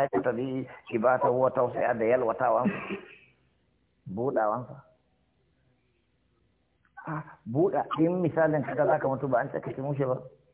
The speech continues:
Wannan ba budawa ne ba. Eh? Nassi ne mutu ya ci mushe. Nassi ne mutu ya sha giya. Ka za tausiya. Za ka iya sallah a tsaye, kai a tsaye a jingine.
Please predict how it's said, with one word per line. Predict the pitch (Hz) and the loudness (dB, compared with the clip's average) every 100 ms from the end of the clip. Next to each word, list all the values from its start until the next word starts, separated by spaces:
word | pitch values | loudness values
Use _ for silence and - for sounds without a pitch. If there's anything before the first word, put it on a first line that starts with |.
| _ _ _ _ _ _ _ _ _ _ _ - | _ _ _ _ _ _ _ _ _ _ _ -4
Wannan | 143 151 | 0 2
ba | 143 123 | 2 2
budawa | 135 - 123 135 | 2 2 2 2
ne | 143 | 0
ba. | 123 135 - _ _ _ _ _ _ - | -2 -4 -10 _ _ _ _ _ _ -8
Eh? | 117 156 220 - _ _ _ - | -2 -2 -2 -12 _ _ _ 0
Nassi | 147 202 - - 190 139 | 2 2 -2 -4 -2 0
ne | 131 | 0
mutu | 139 113 123 | 0 -2 -4
ya | 98 | -4
ci | 104 | -4
mushe. | 104 101 85 - _ _ _ _ _ _ 403 | -6 -6 -12 -14 _ _ _ _ _ _ -6
Nassi | 131 151 185 - 170 151 | 0 0 0 -4 -4 0
ne | 139 | -2
mutu | 127 131 | 0 -2
ya | 107 | -2
sha | 95 | -4
giya. | 101 104 92 - _ _ _ _ _ _ _ _ _ _ _ _ _ | -2 -2 -4 -8 _ _ _ _ _ _ _ _ _ _ _ _ _
Ka | - 196 | 4 4
za | 202 190 | 2 0
tausiya. | 196 160 185 120 - - _ _ _ _ _ _ _ _ _ _ _ | 0 0 -2 -4 -8 -20 _ _ _ _ _ _ _ _ _ _ _
Za | 131 214 | 0 0
ka | 214 | 0
iya | 180 170 - | 2 0 0
sallah | - 151 120 | 0 2 2
a | |
tsaye, | - 151 | 2 -2
kai | 160 175 | 0 2
a | - | 0
tsaye | - 156 | 2 0
a | 139 | 2
jingine. | 123 110 113 123 | 0 -2 -4 -6